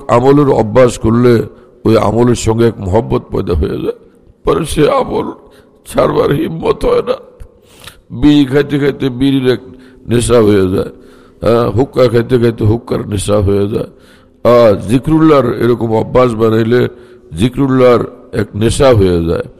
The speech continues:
আল্লাহ পাক তাকওয়ার নেশা আমাদেরকে নসিব করেন, সুন্নতের নেশা আমাদেরকে নসিব করেন,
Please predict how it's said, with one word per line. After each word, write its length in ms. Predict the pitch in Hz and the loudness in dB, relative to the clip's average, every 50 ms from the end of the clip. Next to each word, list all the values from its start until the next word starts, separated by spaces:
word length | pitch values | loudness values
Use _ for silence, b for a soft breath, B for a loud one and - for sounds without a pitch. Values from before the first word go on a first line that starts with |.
| b b b b b b b b _ - | b b b b b b b b _ -2
আল্লাহ 260 | 117 120 120 117 110 | 0 0 2 0 0
পাক 360 | 95 - 123 117 113 110 104 - - B B B B B B B B _ _ _ - | 0 0 0 2 2 0 -2 -4 -12 B B B B B B B B _ _ _ -2
তাকওয়ার 500 | 123 127 117 - 131 139 135 127 117 113 | 0 0 0 0 0 2 2 2 0 -2
নেশা 340 | 117 117 113 107 117 110 117 | -2 -4 -2 0 2 2 2
আমাদেরকে 500 | 117 107 107 104 104 107 104 95 101 101 | 2 0 -2 -4 -2 -4 -4 -4 -4 -4
নসিব 400 | 98 95 - - 104 104 104 98 - | -6 -6 -6 -4 -4 -4 -4 -4 -4
করেন, 260 | - 101 101 101 98 92 90 - b b b b b b b | -2 -2 0 -2 -2 -6 -10 -18 b b b b b b b
সুন্নতের 680 | - - - 123 135 135 135 131 120 - 120 117 107 104 | -8 -2 0 0 0 0 0 -2 0 0 -2 -4 -4 -4
নেশা 380 | 107 107 107 - 110 110 110 | -4 -4 -2 0 0 2 2
আমাদেরকে 440 | 107 104 101 101 101 104 92 87 98 | 2 0 -2 -2 -4 -4 -6 -4 -4
নসিব 400 | 98 95 92 - - 104 104 - - | -4 -4 -6 -6 -6 -6 -6 -6 -4
করেন, 240 | - 98 98 101 | -2 0 0 0